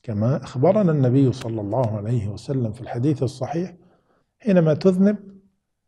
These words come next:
تنكت في قلبك نكتة سوداء، تتوب تنظفها،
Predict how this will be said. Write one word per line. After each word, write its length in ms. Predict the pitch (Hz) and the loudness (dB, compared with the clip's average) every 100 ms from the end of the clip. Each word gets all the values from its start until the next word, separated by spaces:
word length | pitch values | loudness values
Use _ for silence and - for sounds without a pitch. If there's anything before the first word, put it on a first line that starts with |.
| _ _ | _ _
تنكت 440 | - 156 - 226 151 | -2 0 0 0 2
في 400 | 127 160 160 160 - - | 4 4 2 0 -8 -8
قلبك 440 | - 147 151 202 143 | 0 2 2 0 2
نكتة 680 | 139 180 - - 120 117 | 2 2 0 -2 -2 -2
سوداء، 480 | 104 104 95 92 92 _ _ | -6 -6 -10 -10 -14 _ _
تتوب 500 | 123 156 220 226 - - _ _ _ _ | -4 2 2 2 -6 -20 _ _ _ _
تنظفها، 880 | - 107 101 101 147 143 113 92 - | -14 -12 -10 -2 -2 0 -4 -6 -12